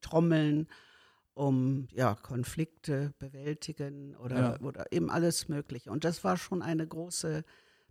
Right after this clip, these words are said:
Speaker 1: Bereicherung. Oder Yoga. Also einen
Speaker 2: Mhm.
Speaker 1: Yoga, äh, Lehrgang habe ich ja hier auch gemacht und, und ja, aber das habe ich früher in meinem früheren oder eigenen Leben auch,
Speaker 2: Auch,
Speaker 1: äh,
Speaker 2: ja.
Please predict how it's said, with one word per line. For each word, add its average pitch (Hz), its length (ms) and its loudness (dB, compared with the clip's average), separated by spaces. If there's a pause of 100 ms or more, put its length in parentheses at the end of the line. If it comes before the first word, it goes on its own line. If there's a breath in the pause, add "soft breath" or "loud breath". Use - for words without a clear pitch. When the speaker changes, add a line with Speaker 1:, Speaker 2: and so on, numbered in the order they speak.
Speaker 1:
Bereicherung. 135 540 0
Oder 127 140 4
Yoga. 151 720 2 (120)
Also 156 260 2
einen 147 140 6
Speaker 2:
Mhm. 143 40 6
Speaker 1:
Yoga, 185 520 8
äh, 170 360 4 (160)
Lehrgang 170 500 2
habe 175 160 0
ich - 100 -12
ja 170 60 -16
hier 170 260 -8
auch - 200 -6
gemacht 196 420 -2
und, 170 440 0
und 151 400 -18 (640)
ja, 160 160 0
aber 151 140 2
das 143 200 -2
habe 151 120 -2
ich 147 120 -4
früher 151 380 0
in 117 100 2
meinem 110 260 2
früheren 143 560 0
oder 120 280 4 (140)
eigenen 151 360 6
Leben 139 360 4
auch, 156 300 4
Speaker 2:
Auch, 104 200 10
Speaker 1:
äh, 147 160 4
Speaker 2:
ja. 156 40 -4